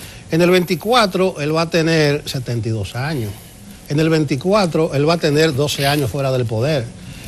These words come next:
En el veinticuatro, los que votaron por primera vez en el doce van a tener más de treinta años, es decir, que su legado puede estar perdiéndose o desdibujándose. Entonces yo creo que él objetiviza, focaliza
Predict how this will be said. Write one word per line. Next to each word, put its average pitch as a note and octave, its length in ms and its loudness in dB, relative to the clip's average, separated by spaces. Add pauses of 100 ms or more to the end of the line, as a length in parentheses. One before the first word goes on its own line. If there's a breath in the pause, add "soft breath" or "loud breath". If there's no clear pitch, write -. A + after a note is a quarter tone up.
En F#3 160 4
el F#3+ 80 6
veinticuatro, F#3+ 920 2
los E3 260 2
que E3 140 0
votaron F3+ 540 0
por G3+ 120 2
primera F#3 380 2
vez F3 140 2
en F#3 60 4
el D#3+ 120 0
doce D3 240 -2
van C#3+ 160 0
a D#3+ 100 0
tener C#3+ 280 0
más C#3+ 180 2
de C3+ 100 2
treinta A#2+ 480 0
años, C#3+ 220 2
es C3 80 2
decir, D#3+ 240 0
que C#3+ 140 0
su D3 200 -2
legado E3 680 4 (440 loud breath)
puede C3+ 240 -4
estar F3 420 0
perdiéndose F3 840 2 (420 loud breath)
o D3 120 2
desdibujándose. C3 880 0
Entonces B2+ 360 -2
yo D3+ 140 2
creo G3 440 4
que E3 320 2
él G#3 160 -2 (1080)
objetiviza, G#3+ 760 2
focaliza G#3 840 -2